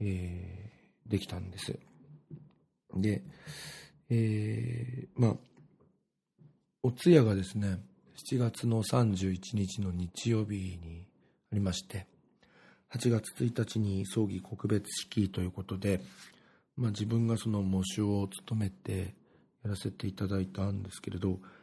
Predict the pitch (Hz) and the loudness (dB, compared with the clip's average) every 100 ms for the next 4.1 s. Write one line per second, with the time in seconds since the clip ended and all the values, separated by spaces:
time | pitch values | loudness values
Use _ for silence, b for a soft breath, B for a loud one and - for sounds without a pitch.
0 | B B - 113 123 139 139 131 - 113 | B B -2 2 6 6 6 4 2 -2
1 | - - 127 107 107 - 98 95 90 - | -2 6 6 8 4 0 0 2 0 0
2 | 107 101 101 101 98 101 95 101 90 - | 2 4 2 2 2 0 0 0 0 0
3 | 110 95 90 - 92 95 92 95 - 90 | -2 -2 -4 -6 -4 -2 0 -2 -2 -6
4 | 90 | -6